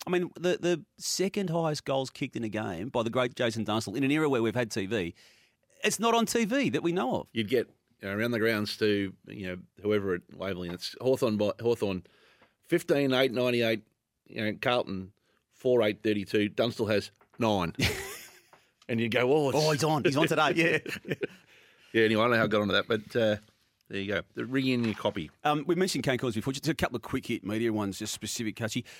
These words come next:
Speaker 1: Um, we've talked about this before too, but, but there's a pool of big name and big money talent on a lot of media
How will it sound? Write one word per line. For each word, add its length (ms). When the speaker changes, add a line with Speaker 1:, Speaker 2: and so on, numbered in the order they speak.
Speaker 1:
Um, 180
we've 160
talked 240
about 120
this 100
before 280
too, 260
but, 120
but 180
there's 160
a 80
pool 540
of 260
big 260
name 440
and 160
big 180
money 320
talent 480
on 140
a 40
lot 380
of 100
media 320